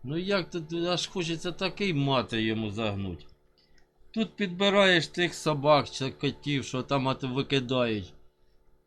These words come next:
Люди і так їх викидають, здихуються.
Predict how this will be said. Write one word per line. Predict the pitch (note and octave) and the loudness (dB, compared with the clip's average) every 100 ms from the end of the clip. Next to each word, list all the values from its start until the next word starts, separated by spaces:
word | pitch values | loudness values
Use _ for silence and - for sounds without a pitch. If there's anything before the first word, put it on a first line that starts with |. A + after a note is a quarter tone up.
| - | -10
Люди | A2+ B2+ B2 A#2 | -2 0 0 0
і | A#2 | -2
так | - C#3+ A#2+ A#2 | 2 4 4 2
їх | G#2 | -4
викидають, | A2+ A#2 A#2+ G#2 A#2 G#2+ | -4 -2 -2 0 0 0
здихуються. | F#2+ F#2 G2 C3+ A#2 - A2 G#2 - | -4 -8 0 2 2 0 -2 -2 -4